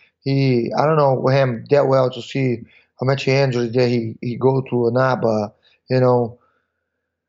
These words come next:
it's, it's tough, you know. It's the miles, it, it, it gets you, man. It gets you, the, for sure.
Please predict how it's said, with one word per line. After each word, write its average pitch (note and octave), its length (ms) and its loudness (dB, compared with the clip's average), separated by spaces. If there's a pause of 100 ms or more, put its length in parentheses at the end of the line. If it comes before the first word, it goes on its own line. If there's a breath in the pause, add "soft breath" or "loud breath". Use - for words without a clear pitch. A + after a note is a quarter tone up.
(240)
it's, D3 220 0
it's D#3 240 0
tough, G3+ 380 2
you C3 80 -2
know. C#3 260 0
It's C3 80 -4
the C#3 80 -2
miles, F3+ 800 2
it, E3 240 -2
it, D#3+ 520 -4 (380)
it D3+ 200 0
gets E3 300 0
you, C3 280 2
man. A2 260 -2
It A#2 60 -2
gets C#3+ 360 -2
you, A2 320 -4
the, - 140 -8
for C3 160 -4
sure. A2+ 460 -4